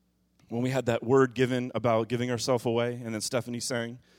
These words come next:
Because there's a real mysterious mystery with the Trinity that happens on the cross. Jesus, the Son, is standing in the tension of the fact that he's also the Father and he's also the Spirit.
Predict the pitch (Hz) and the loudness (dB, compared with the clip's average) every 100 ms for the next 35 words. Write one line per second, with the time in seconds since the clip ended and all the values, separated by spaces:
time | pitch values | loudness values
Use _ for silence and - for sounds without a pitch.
0 | _ _ _ _ _ _ _ _ _ _ | _ _ _ _ _ _ _ _ _ _
1 | _ - 147 160 143 127 - - 147 156 | _ -2 4 6 6 0 -6 -2 2 4
2 | 151 147 175 165 139 - 151 139 - 131 | 4 6 4 4 -2 0 0 0 -2 -2
3 | 131 131 123 113 - - 131 110 98 87 | -2 -4 -2 -4 -6 -8 -8 -8 -12 -16
4 | - - - - 113 120 117 120 120 110 | -20 -20 -20 -4 0 0 0 -2 -4 -4
5 | 104 - 92 - - - - - _ _ | -4 -4 -6 -8 -12 -12 -20 -20 _ _
6 | _ _ _ _ _ _ _ _ _ 113 | _ _ _ _ _ _ _ _ _ -4
7 | 107 196 208 147 139 - 127 - 135 113 | 2 2 2 0 -2 -2 -2 2 2 0
8 | 110 113 - 139 135 127 123 110 - 120 | -2 -4 -2 0 0 0 -2 -4 -2 -4
9 | - 117 101 - 117 113 110 117 107 127 | -4 -6 -6 -2 -2 0 -6 -4 0 0
10 | - 123 113 117 107 107 101 104 98 98 | 2 -2 0 0 0 0 -4 -6 -4 -4
11 | - 101 98 - 98 76 | -4 -8 -8 -8 -8 -10